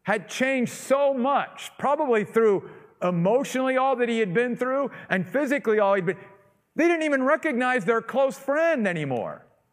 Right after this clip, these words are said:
That's how bad he looked. And they started to weep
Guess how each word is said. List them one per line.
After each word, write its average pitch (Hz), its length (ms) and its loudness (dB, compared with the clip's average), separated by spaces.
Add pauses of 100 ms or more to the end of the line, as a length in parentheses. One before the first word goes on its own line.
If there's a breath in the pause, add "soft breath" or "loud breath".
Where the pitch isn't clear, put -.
(360)
That's - 200 -4
how 196 140 -2
bad 165 340 -4
he 113 120 -6
looked. - 420 -10 (880)
And 160 120 -2
they 156 100 -2
started 180 400 -2
to 123 80 -2
weep 107 640 -6